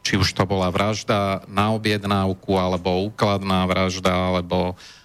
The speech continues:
akokoľvek, e, akékoľvek budú závery vyšetrovania, sme sa mali postaviť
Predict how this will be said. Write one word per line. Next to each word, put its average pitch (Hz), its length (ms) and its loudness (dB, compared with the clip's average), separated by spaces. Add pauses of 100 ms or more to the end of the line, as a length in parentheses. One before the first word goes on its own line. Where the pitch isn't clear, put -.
(100)
akokoľvek, 98 880 0 (100)
e, 104 60 2 (240)
akékoľvek 95 720 0
budú 95 300 -2
závery 98 480 0
vyšetrovania, 95 800 0
sme - 180 -2
sa 95 160 0
mali 92 240 2
postaviť 90 580 0